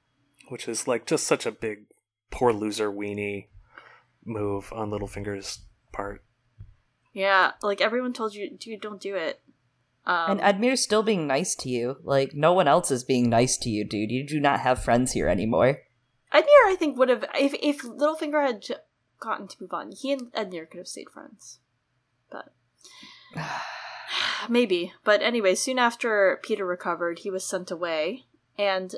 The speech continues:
Speaker 2: the sounds of the fight draw Kat out of her memory,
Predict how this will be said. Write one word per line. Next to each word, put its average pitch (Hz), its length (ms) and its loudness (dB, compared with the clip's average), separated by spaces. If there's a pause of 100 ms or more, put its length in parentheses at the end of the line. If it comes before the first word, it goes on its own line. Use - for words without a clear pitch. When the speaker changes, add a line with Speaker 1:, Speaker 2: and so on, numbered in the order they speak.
(120)
Speaker 2:
the 214 140 -16
sounds 277 340 -2
of 285 80 -4
the 294 80 -2
fight 175 400 -6
draw 185 340 -4
Kat 165 460 -6
out 160 160 -4
of 156 100 -14
her 156 100 -16
memory, 156 520 -10